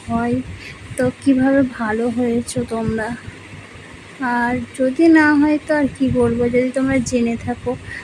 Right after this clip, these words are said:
তাহলে কমেন্ট করে প্লিজ আমাকে জানিও, কেননা আমার এইরকমই হচ্ছে। আর এই তোমাদের সঙ্গে কথা বলছি, ভয়েস ওভার করছি, কথা ভয়েস ওভার করতে করতে আমার ঠিক, মানে, মাথায় কষ্ট এসে যাচ্ছে, চোখ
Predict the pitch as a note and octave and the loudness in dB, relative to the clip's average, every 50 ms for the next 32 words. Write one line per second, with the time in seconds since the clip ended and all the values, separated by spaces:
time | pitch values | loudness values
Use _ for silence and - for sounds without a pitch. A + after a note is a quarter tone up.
0 | - - - - B3+ B3 B3+ C4 B3+ - B3+ A#3+ A#3 A#3+ A#3+ B3 A#3 - - B3+ | -12 -12 -4 -2 0 2 2 2 0 0 0 0 0 0 0 -2 -2 -2 -2 0
1 | B3+ C4 B3+ - B3 A#3 A#3+ B3 B3 - A#3+ A#3+ A#3+ B3 A#3+ C4 C4 A#3+ A#3+ B3 | 0 0 -2 -4 -4 -2 -2 -2 -4 -4 -6 -4 -4 -4 -2 -2 -2 -2 -2 -4
2 | A3+ A3 A3 A3+ A3+ A3+ A#3+ B3+ B3+ B3 - - - - - - - B3+ B3 B3 | -4 -2 -2 -2 -2 -2 -2 -4 -4 -6 -8 -14 -16 -18 -16 -8 -4 -2 -2 0
3 | B3+ C4 B3+ B3 A#3+ A#3+ A#3+ B3 B3+ B3+ B3 A#3+ A#3+ A#3+ B3 B3 - - C4 C4 | 2 2 2 2 0 0 -2 -2 -2 -2 -2 -2 -2 -2 -4 -6 -6 -2 -2 0
4 | C4+ C4 B3 B3 A#3 A#3 - - - - B3 B3 C4 C4 - - - - - - | 2 2 2 2 0 0 -4 -8 -12 -6 -4 -4 -4 -4 -8 -14 -14 -14 -14 -14
5 | - - - - A#3+ A#3 A#3 A#3+ B3 C4 C4 - C4+ B3+ B3+ B3+ C4 C4+ - - | -16 -16 -14 -8 -4 -2 0 2 2 0 0 -2 -2 -2 0 0 0 -2 0 0
6 | C#4 C#4 C4+ C4 A#3+ A3+ A#3 - - C4 B3+ B3 B3 B3+ A#3+ - C4+ B3 A#3 A#3+ | 0 0 0 0 0 -2 -2 -2 -2 -4 -2 0 0 -2 0 0 0 0 2 0
7 | A#3 A3+ A#3 A#3 - B3 A#3+ B3 B3 B3+ B3+ - B3 A#3 A#3 - - - - C4+ | 0 0 0 -2 -2 -2 0 0 0 -2 -2 -2 -2 -2 -2 -4 -8 -8 -6 -4
8 | C4 B3+ - - A#3 A#3 - - B3+ C4 B3 A#3 A#3 A#3 A#3 B3 A#3+ A#3 A#3 B3 | -4 -4 -2 -2 -2 0 0 0 0 -2 -2 -4 -6 -4 -4 -4 -4 -2 -2 -4
9 | B3 B3+ B3 - C4+ C4 C4+ C4+ C4 - B3+ B3 A#3+ - - C4+ C4 C4 C4 B3+ | -4 -4 -2 -2 -2 0 0 -2 -2 -2 -4 -4 -4 -4 -4 -2 -2 -2 -2 -4
10 | - - C#4 C#4 C#4 C4+ C4 B3+ C4 B3 - - - - C4+ B3+ B3+ - - - | -6 -4 -2 -2 0 0 0 -2 -2 -4 -6 -8 -6 -2 -2 -2 -2 -4 -10 -14
11 | - - - - - - - - B3+ B3 A#3+ A#3+ A#3+ B3 B3 A#3+ A#3 A3+ A3+ - | -14 -14 -16 -16 -18 -18 -6 -2 0 0 0 0 0 0 0 0 0 -2 -4 -6
12 | - B3 A#3+ - A3+ A3+ A3+ - - B3 A#3 G#3+ - - B3 A#3 A#3 A#3 A#3 - | -6 -6 -6 -4 -6 -6 -6 -6 -4 -4 -4 -4 -4 -4 -2 -2 0 -2 -4 -6
13 | - - A#3+ A3+ - A#3+ A3+ | -6 -8 -8 -4 -2 -2 -2